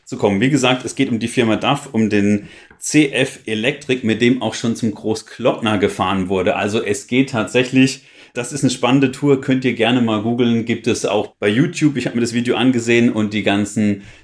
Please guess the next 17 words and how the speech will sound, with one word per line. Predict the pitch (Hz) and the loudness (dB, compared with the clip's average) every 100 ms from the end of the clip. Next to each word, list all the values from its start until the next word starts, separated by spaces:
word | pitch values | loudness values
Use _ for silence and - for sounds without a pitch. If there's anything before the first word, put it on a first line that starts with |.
| - | -14
Trucker, | - 113 123 107 | -6 0 0 2
die | 107 | 0
dort | 104 101 104 - | 2 2 0 -2
unterwegs | 110 104 101 - | 0 2 0 0
waren, | 107 101 | 2 2
waren | 98 101 | 2 0
absolut | 104 110 - 110 104 | -2 -6 -4 -6 -4
begeistert. | 101 95 107 - 107 98 | -2 0 0 0 0 -2
Das | - | -6
ist | 104 | -2
natürlich | 104 107 104 | -2 0 -2
schon | - 104 104 - _ _ | 0 0 -2 -6 _ _
eine | 101 120 117 | -2 2 2
Leistung | 101 110 - 110 | 2 -2 -2 -6
für | - | -4
einen | 98 101 | -2 -4
voll | - 113 110 110 | 0 2 4 0